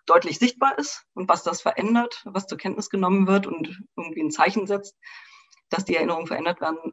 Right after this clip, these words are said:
soll, aber was jetzt eben nicht dauerhaft, äh, eine Beschädigung oder Veränderung darstellt, weil wir auch den Eindruck hatten, dass da erst die Debatte noch viel mehr geführt werden muss mit, mit der Uni, aber auch mit den Leuten in Witzenhausen. Also wir wollten da jetzt nicht so vollendete Tatsachen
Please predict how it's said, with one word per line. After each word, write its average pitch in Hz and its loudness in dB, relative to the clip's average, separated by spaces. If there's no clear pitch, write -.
soll, 160 0
aber 156 2
was 156 -2
jetzt - -8
eben 170 -2
nicht 170 -6
dauerhaft, 160 4
äh, 165 -8
eine 156 -6
Beschädigung 156 -4
oder 151 -4
Veränderung 156 -4
darstellt, 156 0
weil 151 2
wir 143 8
auch 151 0
den 170 -4
Eindruck 160 -2
hatten, 170 -6
dass 151 -6
da 156 2
erst - -8
die 175 -8
Debatte 151 -2
noch 151 -10
viel 190 -6
mehr 165 -2
geführt 160 -2
werden 143 0
muss 135 -4
mit, - -12
mit 175 -2
der 165 4
Uni, 165 -2
aber 143 4
auch - -6
mit 165 -10
den 170 -6
Leuten 156 0
in 160 -12
Witzenhausen. 151 0
Also 156 4
wir 170 8
wollten 180 6
da 170 6
jetzt 175 0
nicht 180 -2
so 175 0
vollendete 160 0
Tatsachen 156 -6